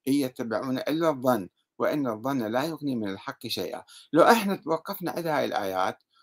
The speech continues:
وقلنا أنه لا يجوز أن نؤمن بأي شيء عن طريق الظن وخبر الآحاد، فد واحد دي يقول فد كلام سري باطني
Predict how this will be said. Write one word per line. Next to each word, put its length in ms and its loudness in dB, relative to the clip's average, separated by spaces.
وقلنا 840 4
أنه 120 2
لا 220 6
يجوز 280 -2
أن 160 -2
نؤمن 340 0
بأي 260 6
شيء 440 4
عن 100 4
طريق 400 2
الظن 400 8
وخبر 400 2
الآحاد، 560 8
فد 180 6
واحد 440 10
دي 140 12
يقول 220 2
فد 200 2
كلام 440 2
سري 540 6
باطني 640 4